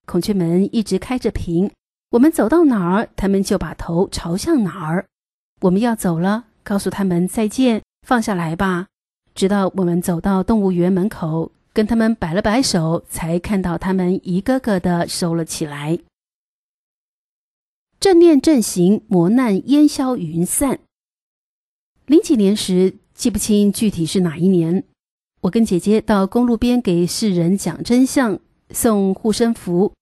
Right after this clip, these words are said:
路边有很多的民工在干活，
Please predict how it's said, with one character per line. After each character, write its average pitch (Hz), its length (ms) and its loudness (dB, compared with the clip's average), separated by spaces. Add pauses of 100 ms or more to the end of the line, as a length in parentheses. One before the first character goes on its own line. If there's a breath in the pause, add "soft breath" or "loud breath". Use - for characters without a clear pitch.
(420)
路 370 120 4
边 359 200 4
有 262 120 2
很 175 240 -2
多 202 120 2
的 202 80 0
民 180 220 4
工 254 180 2
在 233 200 0
干 170 240 -2
活， 170 400 -4